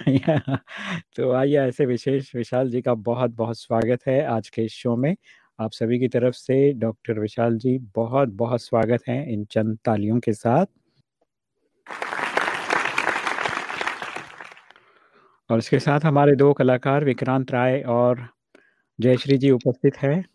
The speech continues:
उनसे भी बातें करेंगे और उनका भी बहुत, बहुत दिल से स्वागत है आज के शो में।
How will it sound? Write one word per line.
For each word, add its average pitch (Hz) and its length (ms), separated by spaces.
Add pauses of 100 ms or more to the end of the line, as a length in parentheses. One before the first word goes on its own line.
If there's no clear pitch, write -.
उनसे 123 220
भी 120 100
बातें 117 320
करेंगे 127 560
और 113 200
उनका 110 260
भी 113 120
बहुत, 113 440
बहुत 107 240
दिल 117 200
से 113 180
स्वागत 117 460
है 131 260
आज 110 200
के 104 140
शो 117 280
में। 135 180